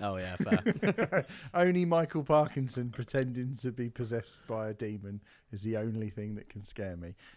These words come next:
Speaker 2: So, uh, I'm not scared. But anyway, good. Yeah, okay. So here we go. Number two, Paul. What you got?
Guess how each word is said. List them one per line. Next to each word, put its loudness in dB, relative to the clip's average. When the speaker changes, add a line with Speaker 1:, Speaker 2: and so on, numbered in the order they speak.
Speaker 2:
So, -2
uh, -4
I'm -4
not -8
scared. -10
But -2
anyway, 2
good. 4
Yeah, 8
okay. 0
So 2
here 6
we -2
go. 6
Number 0
two, 4
Paul. 0
What -2
you -8
got? 2